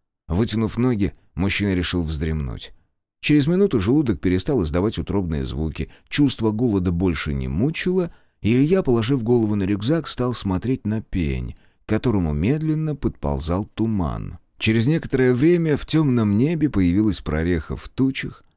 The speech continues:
показалась луна. Она была огромной, почти полной и сияла неестественно ярко. Вот уж чего Илья не ожидал увидеть, так это лучи лунного света. Пройдя меж деревьев,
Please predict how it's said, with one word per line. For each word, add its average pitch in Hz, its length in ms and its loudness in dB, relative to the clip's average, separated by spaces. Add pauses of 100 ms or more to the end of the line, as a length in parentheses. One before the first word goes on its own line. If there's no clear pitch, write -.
(260)
показалась 78 560 -2
луна. 67 440 -6 (680)
Она 104 180 0
была 101 220 0
огромной, 95 640 -2
почти 82 440 -4
полной 101 640 0
и 76 40 -2
сияла 92 380 0
неестественно 85 640 -2
ярко. 78 520 -4 (440)
Вот - 200 0
уж 107 120 0
чего 113 320 2
Илья 107 260 2
не 113 140 0
ожидал 107 520 0
увидеть, 135 440 2
так 113 180 -2
это 131 160 2
лучи 127 260 0
лунного 123 440 2
света. 80 580 -4 (640)
Пройдя 92 280 0
меж 85 180 0
деревьев, 85 580 -2